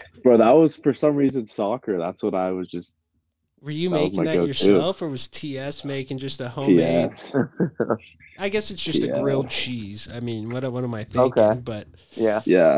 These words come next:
Speaker 2: it sounds
Speaker 3: Okay.
Speaker 2: a lot worse
Speaker 3: All right.
Speaker 2: when you described it as cheese
Speaker 3: <laughs>
Speaker 2: and ketchup on a bagel.
Speaker 1: 'Cause I had it
Speaker 3: Yeah,
Speaker 1: one
Speaker 3: it's
Speaker 1: game,
Speaker 3: all
Speaker 1: and I had a
Speaker 3: dry on
Speaker 1: goal,
Speaker 3: it.
Speaker 1: and so I was like, "Fuck it. Keep giving it to me."
Speaker 2: Keep 'em coming, T S. Um,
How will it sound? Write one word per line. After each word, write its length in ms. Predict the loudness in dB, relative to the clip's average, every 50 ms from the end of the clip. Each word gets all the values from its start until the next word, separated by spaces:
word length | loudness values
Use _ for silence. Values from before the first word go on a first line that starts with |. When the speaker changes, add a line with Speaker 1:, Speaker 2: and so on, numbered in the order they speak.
| 2 -2
Speaker 2:
it 140 | -6 -2
sounds 260 | 2 2 4 4 4 2
Speaker 3:
Okay. 60 | 2
Speaker 2:
a 40 | 2
lot 260 | 0 0 -2 -2 -4
worse 300 | -2 0 0 0 0 0
Speaker 3:
All 20 | -2
right. 60 | -4
Speaker 2:
when 80 | -4 -4
you 80 | -4
described 580 | -4 -4 -4 -4 -4 -6 -6 -6 -4 -6 -6 -6
it 120 | -8 -8
as 380 | -8 -8 -10 -8 -8 -8 -8 -4 -4 -2
cheese 520 | -2 0 0 0 0 0 2 4 4 4 4 4
Speaker 3:
<laughs> 40 | 2
Speaker 2:
and 120 | 0 0 0
ketchup 560 | -2 -2 0 0 0 0 -2 -4 -4 -6 -6
on 200 | -6 -8 -6 -8
a 60 | -10
bagel. 580 | -12 -12 -10 -10 -8 -10 -10 -12 -12 -14 -14 -14 -16 _ _ _ _ _ _ _ _ _ _ _ _ _ _ _ _ _ _ _ _ _ -16 -16 _ -10
Speaker 1:
'Cause 320 | -10 -8 0 2 2 2 4
I 60 | 4
had 200 | 4 6 6 6
it 80 | 6 6
Speaker 3:
Yeah, 100 | 6 6
Speaker 1:
one 120 | 4 4
Speaker 3:
it's 80 | 4 4
Speaker 1:
game, 240 | 4 4 6 6 4
Speaker 3:
all 120 | 4 4
Speaker 1:
and 100 | 4 2
I 40 | 2
had 60 | 4 4
a 20 |
Speaker 3:
dry 360 | 6 6 6 4 4 4 4
on 140 | 4 2 2
Speaker 1:
goal, 80 | 0 -4
Speaker 3:
it. 120 | -6 -10 -14
Speaker 1:
and 100 | -18 -18
so 180 | -16 -10 -8 -6
I 120 | -6 -6 -6
was 120 | -8 -8
like, 160 | -10 -10 -12 -14 _ _
"Fuck 220 | -10 -10 -8 -8
it. 200 | -8 -8 -8 -10 _ _ _ _ _ _ _ _ _ _
Keep 160 | -10 -10 -6 -4
giving 240 | -4 -4 -4 -4
it 100 | -6 -6
to 120 | -6 -6 -4
me." 200 | -4 -6 -6 -8 -14 _
Speaker 2:
Keep 280 | -10 -8 -8 -8 -8 -8
'em 140 | -8 -8 -8
coming, 440 | -6 -4 -4 -4 -4 -4 -4 -6 -6
T 260 | -8 -8 -8 -8 -8
S. 400 | -10 -10 -10 -10 -10 -10 -10 -12 _ -20 _ _ -20 -20 -20 -20 -20 -20 -20 -20 -20 -12 -6
Um, 680 | -2 0 0 0 0 0 -2 -4 -4 -6 -8 -10